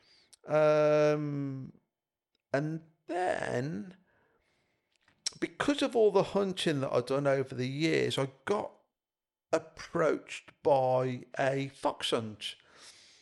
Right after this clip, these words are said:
who wanted to keep the hunt legal within, um, within the law, um, which meant you needed an eagle. So I went out and got an eagle.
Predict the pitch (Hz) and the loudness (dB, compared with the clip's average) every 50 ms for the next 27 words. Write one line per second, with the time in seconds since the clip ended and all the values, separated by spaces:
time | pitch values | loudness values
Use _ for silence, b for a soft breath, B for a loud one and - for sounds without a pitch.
0 | B B - - - 151 151 147 147 143 143 147 147 135 131 127 127 156 165 165 | B B -8 0 2 4 4 6 6 4 4 2 2 -2 -6 -6 -2 0 0 0
1 | 156 - 165 151 - 151 - - - 151 139 - - - 127 - - 127 127 - | 0 -4 -4 -6 -6 -8 -10 -8 -6 -6 -6 -4 -4 -4 -4 -2 -2 -4 -4 -6
2 | - 135 131 135 139 147 151 208 196 170 147 143 143 - 143 139 135 135 131 131 | -6 0 2 2 2 2 2 0 0 0 0 -2 0 2 2 2 2 2 0 -4
3 | 131 127 123 117 b b b b b b b b b b _ _ - - 127 127 | -4 -4 -6 -8 b b b b b b b b b b _ _ -2 0 2 4
4 | 127 127 123 123 120 120 120 120 117 117 117 117 117 117 113 113 113 117 117 113 | 4 4 4 4 4 4 4 4 2 2 2 2 0 0 -2 -2 -4 -8 -10 -12
5 | 110 - 117 - - - - - - - - _ - 139 139 160 151 131 123 120 | -14 -14 -14 -14 -14 -14 -16 -16 -18 -20 -14 _ -6 -2 2 2 2 4 4 4
6 | 120 123 139 156 180 226 247 233 - _ b b b b b b b b b b | 4 4 4 4 2 0 -2 -6 -12 _ b b b b b b b b b b
7 | b b b b - - - 156 151 151 151 147 147 151 151 151 147 143 151 - | b b b b -10 -4 0 0 2 2 2 2 2 2 2 0 -2 -2 -6 -6
8 | - 151 147 - - 147 151 143 139 139 139 - _ _ _ _ _ _ _ _ | -6 -6 -6 -6 -2 0 2 2 2 0 -4 -12 _ _ _ _ _ _ _ _
9 | _ _ - 139 139 147 143 139 135 123 123 123 110 117 113 117 131 139 147 156 | _ _ -6 -4 -2 0 2 2 2 2 0 0 0 0 -2 0 0 0 0 0
10 | 156 165 214 247 220 - - 147 127 120 127 131 123 127 123 127 - 139 123 - | 0 -2 -2 -4 -4 -4 -6 -4 -4 -2 -2 -2 -2 -2 -4 -4 -6 -8 -8 -6
11 | 127 - - 127 123 135 139 147 147 143 147 190 208 226 - | -6 -4 -4 -4 -2 -2 -2 -2 -2 -2 0 0 0 -2 -2